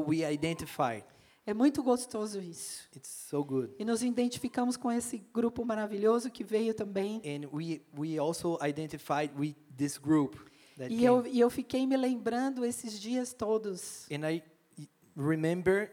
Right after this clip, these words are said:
Speaker 1: all these days.
Speaker 2: Quando eu era bem jovem também.
Speaker 1: When I was young, like your guys.
Speaker 2: E deixei tudo.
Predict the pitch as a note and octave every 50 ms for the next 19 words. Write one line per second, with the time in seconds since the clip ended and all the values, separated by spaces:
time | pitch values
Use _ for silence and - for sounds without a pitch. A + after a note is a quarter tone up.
0 | - - C#3 D3+ D#3+ D#3 D#3+ D#3 C#3+ D3 D#3+ D#3+ E3 F3+ G3 - - - - _
1 | _ _ _ _ _ _ _ _ - - A3+ A3+ B3 B3 A#3+ B3 B3 A#3+ B3 A#3
2 | A#3+ A#3 B3 B3+ B3+ B3+ - - _ _ _ _ _ _ _ _ _ - A#3 B3
3 | A#3 G#3+ A#3 B3+ F4+ G#4 - D4+ C4+ C#4 C#4+ C#4+ D4 C#4 C4 C#4+ - C#4 B3 B3
4 | A3+ G3 E3+ D#3+ F3 F3+ - - - D3 D3 D3 D3+ D3 D3 C#3+ C#3 D3 D3+ D#3
5 | D#3+ D3+ - - - - - _ _ _ - D#3 D3+ D#3 D#3+ F3 F3 F3 E3 -
6 | - - C#3 C3+ C#3 C#3 - C#3+ C#3 C#3 C#3 C3+ C3 C3+ D#3 F3+ - - - -
7 | _ _ _ - - A#3+ A#3 A#3+ A#3+ A#3+ A#3 G#3+ A#3+ A#3+ B3 - - D4 D4 D4
8 | - F4+ F4 - - C4 A3 G#3